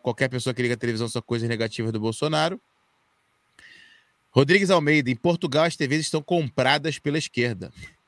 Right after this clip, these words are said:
Olha, que não me assustaria se isso fosse verdade, porque me parece mesmo. Ah, André Meson, "Passo aqui em Portugal só mandar abaixo o Bolsonaro."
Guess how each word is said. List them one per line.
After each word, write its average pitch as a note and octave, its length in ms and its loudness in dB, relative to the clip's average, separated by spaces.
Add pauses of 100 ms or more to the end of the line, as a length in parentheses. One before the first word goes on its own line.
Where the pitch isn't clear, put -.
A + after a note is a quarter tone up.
(800)
Olha, C3 380 -2
que D#3 80 -12
não E3 240 -10
me D3+ 100 -4
assustaria C#3+ 560 0
se C3+ 140 -8
isso - 120 -8
fosse - 260 -4
verdade, B2+ 360 -4
porque C#3 240 -16
me A#2 120 -10
parece A2+ 440 0
mesmo. A2+ 340 -4 (680)
Ah, B2+ 680 4 (220)
André A#2+ 340 2
Meson, B2+ 340 0
"Passo C#3+ 280 0
aqui C#3 140 -6
em - 40 -10
Portugal C3+ 400 -2
só D#3+ 220 -2
mandar D3 320 0
abaixo B2 440 -2
o A#2 40 -8
Bolsonaro." C#3+ 540 -2